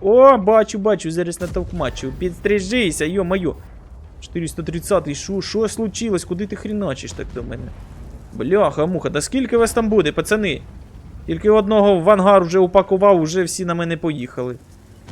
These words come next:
Вазік, виїжджай, вона тебе з'ї-, їсть. <laughs> Дуже обідно, що воно реально його з'їло. Такс. Ну, а? Що ми тут робимо?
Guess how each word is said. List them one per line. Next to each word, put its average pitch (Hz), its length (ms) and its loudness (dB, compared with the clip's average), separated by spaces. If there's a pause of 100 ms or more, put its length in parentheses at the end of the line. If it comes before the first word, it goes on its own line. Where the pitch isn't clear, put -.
Вазік, 214 360 -2
виїжджай, 220 640 4
вона 214 280 2
тебе 214 260 0
з'ї-, 214 240 -8 (520)
їсть. - 520 -12 (720)
<laughs> 226 100 2 (1900)
Дуже 180 360 0
обідно, 190 320 0
що 190 160 0
воно 190 180 0
реально 185 580 2
його 202 260 2
з'їло. 180 500 0 (920)
Такс. 185 540 -2 (840)
Ну, 175 120 -2
а? 185 640 2 (1200)
Що 175 200 0
ми 180 100 -2
тут 175 220 0
робимо? 165 560 0